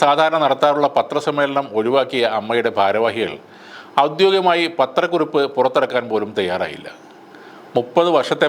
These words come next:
പാരമ്പര്യമുള്ള ഒരു സംഘടന അംഗീകൃത ലെറ്റർ പാഡിൽ തെരഞ്ഞെടുക്കപ്പെട്ട ഭാരവാഹികളുടെ വിവരങ്ങൾ നൽകാൻ പോലും തയ്യാറായിട്ടില്ല.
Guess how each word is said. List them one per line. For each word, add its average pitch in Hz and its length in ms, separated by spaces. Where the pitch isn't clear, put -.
പാരമ്പര്യമുള്ള 131 640
ഒരു 113 180
സംഘടന 113 340
അംഗീകൃത 170 440
ലെറ്റർ 165 320
പാഡിൽ 151 260
തെരഞ്ഞെടുക്കപ്പെട്ട 151 600
ഭാരവാഹികളുടെ 131 800
വിവരങ്ങൾ 131 440
നൽകാൻ 117 340
പോലും 98 180
തയ്യാറായിട്ടില്ല. 90 640